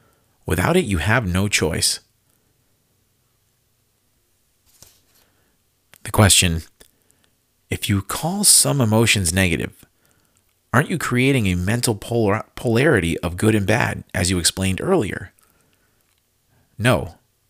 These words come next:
The polarity was created at an earlier stage when your mind judged the present moment as bad. This judgment then created the negative emotion. In italics, "But if you call some emotions negative, aren't you really saying that they shouldn't be there?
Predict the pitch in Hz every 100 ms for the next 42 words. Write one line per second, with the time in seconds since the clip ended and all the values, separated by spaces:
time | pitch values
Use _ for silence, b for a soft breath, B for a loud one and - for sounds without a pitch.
0 | - 92 104 113 156 185 180 165 - 120
1 | 120 127 92 - 85 80 101 131 127 110
2 | - 95 78 78 82 80 85 104 107 -
3 | 92 92 87 92 87 82 85 78 73 -
4 | 76 50 - - b b b b b b
5 | b - 117 143 117 113 113 117 101 107
6 | - 90 90 95 82 73 80 80 80 76
7 | 76 76 - - - _ _ _ _ _
8 | _ _ _ _ _ _ _ _ _ 95
9 | 82 78 80 76 - - b b b b
10 | b b - 107 - 175 - - 160 180
11 | - 165 165 127 135 127 117 101 92 98
12 | 127 117 76 78 - 104 127 151 131 104
13 | 117 123 - 107 101 117 98 - - 85
14 | - 104 101 82 80 98 139 175